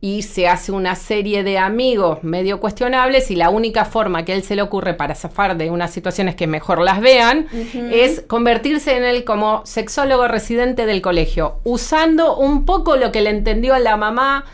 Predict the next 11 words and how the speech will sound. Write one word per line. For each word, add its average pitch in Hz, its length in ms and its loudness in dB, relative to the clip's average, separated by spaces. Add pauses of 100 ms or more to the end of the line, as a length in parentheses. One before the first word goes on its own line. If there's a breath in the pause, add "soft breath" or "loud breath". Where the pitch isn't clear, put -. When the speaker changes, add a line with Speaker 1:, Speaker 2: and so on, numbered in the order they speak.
(220 soft breath)
Speaker 1:
otro 247 480 0
poco 254 300 2
lo 214 160 -2
que 185 140 -2
vio 226 400 2
y 170 180 0
el 170 140 2
otro 202 300 -2
poco 208 500 -2
lo 170 260 2
inventó, 175 720 0